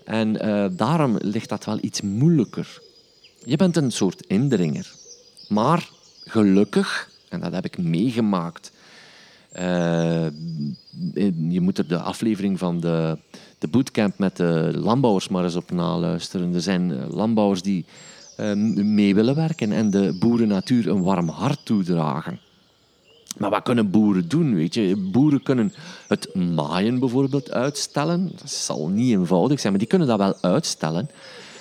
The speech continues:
Zodanig dat die vogels kansen krijgen om hun broedsel mooi af te ronden.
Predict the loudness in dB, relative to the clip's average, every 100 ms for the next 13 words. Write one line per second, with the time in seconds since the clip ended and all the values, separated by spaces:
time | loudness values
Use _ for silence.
0 | -6 -2 2 2 2 0 -2 -2 2 4
1 | 4 2 0 -4 -2 -2 -2 0 0 2
2 | 2 2 2 2 2 2 2 0 2 2
3 | 4 2 2 -4 -4 -4 -2 0 -2 -4